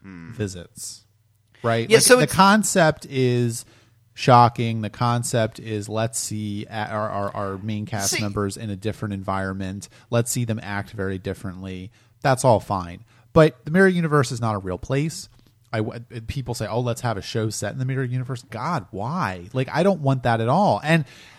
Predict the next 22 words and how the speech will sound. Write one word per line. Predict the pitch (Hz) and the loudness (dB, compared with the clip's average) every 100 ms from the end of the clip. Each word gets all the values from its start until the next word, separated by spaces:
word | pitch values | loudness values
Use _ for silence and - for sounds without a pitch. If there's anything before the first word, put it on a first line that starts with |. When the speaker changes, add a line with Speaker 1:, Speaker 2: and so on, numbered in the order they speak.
| 202 | 2
Speaker 2:
the | 202 330 | 6 8
Speaker 1:
See, | |
like, | 370 339 269 | 8 6 8
well, | 302 254 | 8 8
I | |
guess | 269 294 403 | 4 4 2
I | |
figure | - 294 247 | -2 -2 0
it's, | 226 - | 0 0
like, | 202 196 190 - _ _ _ _ _ _ _ _ 156 | 6 6 6 -2 _ _ _ _ _ _ _ _ 8
either | 190 214 240 220 | 8 8 0 -2
the | 190 | -2
Mirror | 180 170 170 180 170 | -4 -4 -2 0 0
Universe | 139 151 147 131 139 139 - | 0 -2 -2 -2 -2 -2 -6
is, | 135 123 | -8 -2
like, | 135 127 127 | -2 -2 -2
the | 117 | -4
main | 110 107 117 123 120 | -4 -6 -4 -4 -6
gimmick | 113 107 113 101 | -6 -8 -8 -8
of | 98 85 | -10 -12
the | 92 | -12
series. | - - 92 95 113 131 143 147 | -10 -10 -8 -8 -6 -6 -6 -6